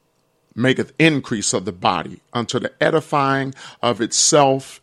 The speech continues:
in love. Apostles, prophets, evangelists, pastors, and teachers.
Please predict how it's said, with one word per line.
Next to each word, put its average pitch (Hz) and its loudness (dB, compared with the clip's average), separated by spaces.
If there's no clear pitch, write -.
in 110 0
love. 104 -2
Apostles, 123 2
prophets, - 0
evangelists, 113 0
pastors, 104 -2
and 107 -8
teachers. - -10